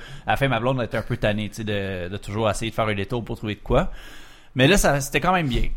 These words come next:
Sauf que là, vers la fin du voyage, euh, on commençait, euh, petite tranche de vie, on a, quand je vais en voyage avec ma blonde, on achète toujours un livre de recettes de la place.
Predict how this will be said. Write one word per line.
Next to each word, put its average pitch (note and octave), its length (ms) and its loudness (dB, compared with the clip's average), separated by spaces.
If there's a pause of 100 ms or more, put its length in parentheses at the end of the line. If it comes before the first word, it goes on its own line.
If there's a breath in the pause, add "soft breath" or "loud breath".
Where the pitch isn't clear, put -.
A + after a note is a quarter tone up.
Sauf A#3+ 320 4
que F3 80 2
là, A3+ 160 8
vers G3 260 8
la F#3 120 6
fin D3 180 0
du C#3+ 140 -2
voyage, C#3 640 6
euh, A#2+ 340 2
on B2 80 -2
commençait, C#3+ 600 0
euh, G#2+ 580 0 (360)
petite - 160 -10 (100)
tranche A#2+ 280 0
de A2+ 80 0
vie, F3 360 0
on A#2 120 0
a, B2+ 400 2
quand B2+ 140 0
je B2+ 40 -2
vais D3 60 2
en D3+ 80 4
voyage D3 220 2
avec C3 120 -4
ma A2 100 0
blonde, D#3 180 -2
on C#3 60 0
achète A#2 240 -4
toujours D#3 260 -2
un G#2 340 -2
livre A#2+ 440 -4
de G2+ 440 -4
recettes A#2 300 -8
de - 80 -8
la - 100 -12
place. - 380 -4